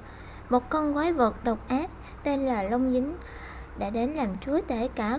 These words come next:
khu rừng. Vì vậy, tôi khuyên ngài không nên đi về cung điện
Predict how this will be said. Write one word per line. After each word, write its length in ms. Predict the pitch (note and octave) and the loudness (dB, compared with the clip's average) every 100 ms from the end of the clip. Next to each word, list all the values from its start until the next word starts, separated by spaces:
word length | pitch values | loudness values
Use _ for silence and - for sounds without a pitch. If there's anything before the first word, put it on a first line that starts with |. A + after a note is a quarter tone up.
| D4 | 2
khu 160 | D#4 | 4
rừng. 320 | D4 C#4 G#3 G3+ - - - | 6 6 4 0 -8 -14 -4
Vì 160 | - B3 | 4 4
vậy, 360 | A3+ G3+ F#3+ G#3+ - - - | 4 0 0 -4 -8 -10 -2
tôi 160 | C#4+ | 0
khuyên 320 | C#4+ D#4+ D#4 | 2 0 0
ngài 300 | D#4 C4+ G#3+ F#3 - | 2 2 2 -2 -4
không 200 | C#4+ C#4+ | 0 2
nên 240 | C#4+ C#4+ | 2 0
đi 200 | D4 D4 | 2 0
về 240 | C#4+ B3 | 2 2
cung 280 | G#3 C#4 D4+ | 2 0 2
điện 240 | F#3 F#3 | 2 2